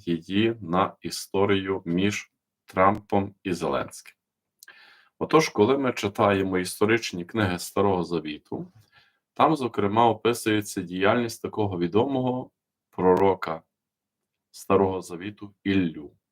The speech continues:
який, згідно передання, був взятий на небо, е, на вогняній колесниці, але який рахується символом величезної ревності Божої і великого патріотизму до свого народу.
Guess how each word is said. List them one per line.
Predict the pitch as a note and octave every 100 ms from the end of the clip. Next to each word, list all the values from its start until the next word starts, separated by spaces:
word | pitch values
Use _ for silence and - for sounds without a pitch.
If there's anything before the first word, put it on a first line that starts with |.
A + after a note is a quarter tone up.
| _ _ _ _ - _ _ -
який, | F#2 F2+ - C#3 D3+
згідно | G2+ F2 G2+ G2+ F2+
передання, | - F2+ G2+ A#2+ A#2+ B2
був | A2 F#2+ F#2+ F2
взятий | E2+ F2+ G2 G2 F2+ E2+ F2 _ _ _ _ _ -
на | F2+ F2+ E2
небо, | D#2 D2+ - - - _ _ _ _ _ _ _ _ _ _ - - _ _ _ _ _ _ _
е, | G2+
на | F#2 G2 G#2+
вогняній | G2+ F#2+ F2+ F#2 F#2 F#2 G#2+
колесниці, | - - F#2+ F#2 - - F2 D#2+ - A#2+ - -
але | E2+ F2+
який | F2+ - B2+
рахується | G2+ - G#2+ G#2 - - F#2+ F#2+ -
символом | - G#2+ G#2 G2 F2+ F2+ F2 E2
величезної | F2 F2+ - G2 G2 F#2+ F#2 F2+
ревності | F2+ F2+ F2+ E2+ - D#2+
Божої | F#2+ A2+ A2+ F2+
і |
великого | E2+ E2+ G2 F2+ F2
патріотизму | - F#2 E2+ D#2+ - G#2 F#2+ E2+
до | D#2+
свого | - E2+ E2 E2
народу. | D#2 - -